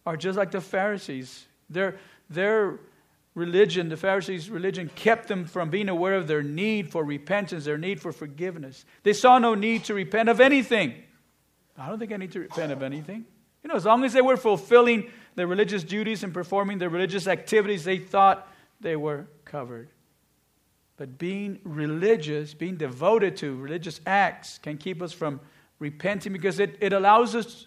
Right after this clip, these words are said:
allows us to trust in our activities rather than to trust in Jesus.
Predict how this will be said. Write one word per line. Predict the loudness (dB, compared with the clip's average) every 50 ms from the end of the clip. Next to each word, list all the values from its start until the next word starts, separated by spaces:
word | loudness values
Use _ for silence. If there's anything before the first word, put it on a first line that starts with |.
| _ -6
allows | -4 -2 2 4 6 6 4 4 0
us | -6 -8 -8
to | -10 -12 -12
trust | -10 -12 -6 -2 2 2 2 2 0 -4 -16 -20 -20 -20 _ _ -8
in | -6 -4 -2
our | -2 -2 -2
activities | -4 -6 -6 -8 -8 -8 -8 -8 -10 -10 -8 -6
rather | -6 -6 -6 -6
than | -8 -10 -12
to | -14 -16
trust | -16 -16 -14 -12 -10 -10 -10 -12 -16 -20 _ _ _ _ _ _ _ _ _ _ _ _ _ -16
in | -14 -14 -12
Jesus. | -12 -12 -12 -12 -16 -18 -20 -20 _ _ _